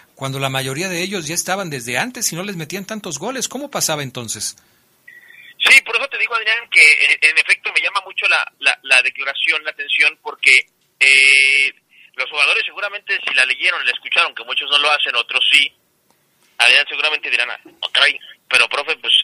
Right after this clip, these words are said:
Speaker 2: en efecto, ah, Adrián lo acaba de decir, en, eh, eh, en su momento nosotros,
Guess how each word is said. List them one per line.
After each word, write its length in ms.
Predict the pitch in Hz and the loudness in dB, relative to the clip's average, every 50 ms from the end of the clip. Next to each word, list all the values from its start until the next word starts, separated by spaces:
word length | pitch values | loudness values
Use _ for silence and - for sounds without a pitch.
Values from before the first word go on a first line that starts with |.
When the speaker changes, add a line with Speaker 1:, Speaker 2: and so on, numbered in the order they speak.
| _ - | _ 0
Speaker 2:
en 100 | - 104 | 0 2
efecto, 380 | 101 - 123 127 - - - - 226 _ _ _ _ _ - - | 2 2 2 0 0 -4 -10 -10 -10 _ _ _ _ _ -4 -2
ah, 140 | - - - _ _ - - - _ - | -2 -2 -4 _ _ -20 -20 -14 _ 0
Adrián 280 | - 117 - - 123 131 | 0 2 4 4 4 4
lo 60 | 135 | 2
acaba 300 | 131 - 135 135 135 123 | 0 0 0 0 0 0
de 80 | 113 104 | 0 0
decir, 260 | 98 95 104 147 - - - - - - - - - - - - - - | 0 2 4 4 2 2 -2 -12 -20 -20 -20 -20 -20 -20 -20 -20 -12 -4
en, 200 | - 113 113 117 | -2 -2 -2 -2
eh, 280 | - - 113 117 - - | 0 0 2 2 2 2
eh, 120 | 117 117 - - | 0 0 0 0
en 160 | 117 117 117 | -4 -2 2
su 180 | 113 - - 120 | 4 4 4 2
momento 460 | 117 120 117 127 147 156 - - 175 | 0 -8 -2 -2 -2 -2 -2 -4 -4
nosotros, 560 | 143 131 127 123 - 156 151 - 170 160 151 | -2 2 2 2 2 2 0 -2 -2 2 2